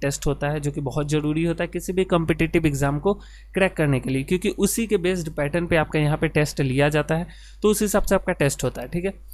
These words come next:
डाउट काउंटर भी आपका डेली लगता है। अगर आपको डाउट काउंटर क्लास पे जाना है, कोई चीज़ समझ में नहीं आया या किसी टॉपिक में डाउट है, तो टीचर्स बैठे होते हैं डाउट काउंटर पे, आप उनसे जाके और फेस टू फेस इंटरेक्ट करके उनसे अपना डाउट को आप सॉल्व करवा सकते हो, ठीक है।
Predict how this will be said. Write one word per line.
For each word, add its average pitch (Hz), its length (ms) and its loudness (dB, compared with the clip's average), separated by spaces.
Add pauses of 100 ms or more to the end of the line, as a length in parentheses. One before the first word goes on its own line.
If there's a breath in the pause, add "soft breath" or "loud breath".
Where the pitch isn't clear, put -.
(340 loud breath)
डाउट 151 340 4
काउंटर 196 340 4
भी 190 140 2
आपका 160 320 -4
डेली 147 300 2
लगता 165 320 0
है। 160 340 -4
अगर 156 180 0
आपको 151 240 -2
डाउट 147 260 0
काउंटर 156 260 -4
क्लास 147 260 -2
पे 165 120 -2
जाना 143 320 0
है, 147 140 -2
कोई 151 140 -2
चीज़ 147 180 -2
समझ 143 320 0
में 143 120 2
नहीं 147 300 0
आया 139 340 -2
या 143 160 -2
किसी 151 260 -4
टॉपिक - 340 4
में 160 120 4
डाउट 131 260 4
है, 185 100 2 (400 loud breath)
तो 240 80 4
टीचर्स 202 480 0
बैठे 156 240 0
होते 165 260 0
हैं 165 160 2
डाउट 143 200 4
काउंटर 147 300 -2
पे, - 100 0
आप 151 120 -2
उनसे 147 300 -2
जाके 139 600 -4 (180)
और 160 340 -2 (100)
फेस 220 220 2
टू 214 80 -2
फेस 202 280 2
इंटरेक्ट 170 440 0
करके 165 300 0
उनसे 156 280 0
अपना 147 220 -2
डाउट 139 240 4
को 175 120 -2
आप 165 140 0
सॉल्व 170 300 -2
करवा 180 360 2
सकते 139 280 -6
हो, - 60 0
ठीक 175 180 -4
है। 202 80 -2